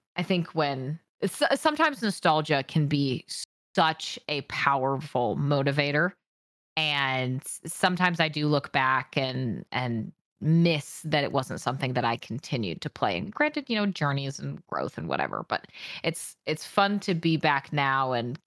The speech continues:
get back into a game that has significantly been made easier i-, in ways. Like, it, it did blow my mind, like, trusts and being able to solo certain content. And, like,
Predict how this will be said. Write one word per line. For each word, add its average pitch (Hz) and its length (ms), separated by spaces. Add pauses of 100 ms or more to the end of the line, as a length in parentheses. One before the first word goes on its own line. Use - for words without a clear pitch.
(140)
get 165 220
back 135 300
into 139 260
a 139 60
game 139 360
that 143 220
has 196 240
significantly 269 800
been 254 200
made 247 220
easier 240 840
i-, - 40
in 180 480
ways. 175 340
Like, 160 140
it, 151 160
it 160 120
did 151 180
blow 156 180
my 143 140
mind, 139 380
like, 139 200
trusts - 680
and 143 240
being 139 180
able 135 200
to 139 160
solo 143 500
certain 139 340
content. 135 520
And, 147 100
like, 139 260